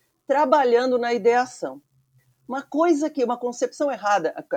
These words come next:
que todos têm sobre o trabalho do artista é que o artista, ele tem um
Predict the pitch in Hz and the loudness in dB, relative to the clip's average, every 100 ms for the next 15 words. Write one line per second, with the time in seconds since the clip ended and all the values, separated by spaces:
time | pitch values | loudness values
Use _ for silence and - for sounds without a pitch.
0 | 147 - 165 226 208 - 185 175 143 - | -6 -8 -6 -4 -4 -8 -6 -6 -8 2
1 | 240 226 185 147 170 208 190 156 147 143 | 6 6 4 -2 -4 -4 -2 0 0 -2
2 | 156 208 160 - - 214 190 - - _ | -2 0 0 -2 -10 -10 -10 -16 -20 _
3 | _ _ _ _ 214 226 262 247 240 - | _ _ _ _ -10 -2 2 4 2 -4
4 | - 285 294 269 233 254 247 | -4 -4 -2 -4 0 0 0